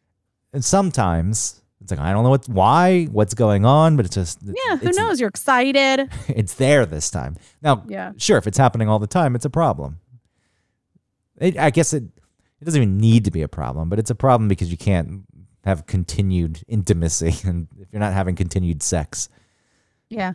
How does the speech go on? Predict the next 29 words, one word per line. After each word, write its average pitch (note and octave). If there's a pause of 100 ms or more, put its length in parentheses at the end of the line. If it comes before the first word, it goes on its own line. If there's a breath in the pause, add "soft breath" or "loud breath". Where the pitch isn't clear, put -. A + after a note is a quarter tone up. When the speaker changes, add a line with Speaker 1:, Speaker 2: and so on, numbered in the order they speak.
Speaker 1:
Because F2+
you G2
can E2+
pet F2
each D#2
other C2+
at C2+
that C2+
point. C#2 (340)
Speaker 2:
<laughs> A3
Pet. - (680)
Speaker 1:
And C#3+
we'll D#3+
continue D3+
to C3
pet. D3
And, G#2
like, E3
sure, G#3+
you B2
can A#2
make A#2
sure D3+
the B2
other A2+
person's A#2
taken G2+
care G2
of. D2+